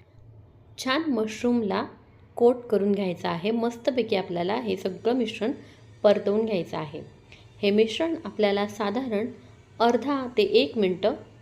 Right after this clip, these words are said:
छान परतवून घ्यायचं आहे. गॅसची फ्लेम या वेळेला आपण थोडी हाय ठेवायची आहे आणि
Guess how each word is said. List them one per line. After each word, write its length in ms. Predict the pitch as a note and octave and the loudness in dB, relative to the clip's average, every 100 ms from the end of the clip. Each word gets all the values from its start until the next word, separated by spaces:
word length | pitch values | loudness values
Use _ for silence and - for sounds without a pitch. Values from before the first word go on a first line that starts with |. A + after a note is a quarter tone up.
| - C#4 | -10 -2
छान 180 | D4 | -2
परतवून 500 | F4+ G#3+ - G3 F#3+ | 2 0 2 0 0
घ्यायचं 300 | F#3+ F3 E3+ | -2 -4 -4
आहे. 260 | F3 E3+ D#3 - - - - G#3 | -6 -6 -10 -12 -20 -20 -16 0
गॅसची 360 | G#3+ A#3 B3 D#4 | 2 2 0 -4
फ्लेम 300 | C#4+ A3 A3 | 0 2 2
या 240 | G#3 G3 | 2 0
वेळेला 480 | A3 F#3 E3+ E3+ A#3+ - - | 0 0 0 -4 -6 -10 -16
आपण 260 | G#3+ A3 A#3+ | -4 -4 0
थोडी 220 | A#3+ B3 D4 | 2 2 0
हाय 180 | G#3 G#3 | 0 0
ठेवायची 480 | G#3 F3 E3 D#3 E3 | 0 -2 -4 -6 -6
आहे 240 | D#3+ D#3 - - - - - - | -6 -8 -12 -18 -20 -20 -20 -6
आणि 240 | G3 C4+ | -2 -2